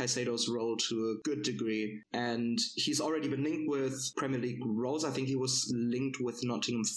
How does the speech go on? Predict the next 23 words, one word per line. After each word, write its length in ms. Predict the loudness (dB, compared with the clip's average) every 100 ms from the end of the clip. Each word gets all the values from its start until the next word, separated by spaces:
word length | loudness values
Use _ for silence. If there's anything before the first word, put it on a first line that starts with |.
| 0 0
Forest 380 | 0 0 0
in 180 | 0 -2
January, 800 | 0 0 0 0 0 0 -2 -2
which 240 | -2 0 0
he 100 | -2
turned 320 | 0 0 0
down. 400 | 0 0 0 0
They 120 | 0
then 220 | 0 0
went 220 | 0 0 -2
for 280 | -2 -2
Danilo, 380 | -2 -2 0 0
who's 160 | 0 0
also 200 | -2 -2
quite 240 | -2 -4
good. 220 | -4 -4 -2
He, 300 | -2 0 0
he 120 | 0
would 180 | 0 0
be 100 | 0
available 340 | 0 0 0
at 80 | 0
about 340 | 0 -2 -4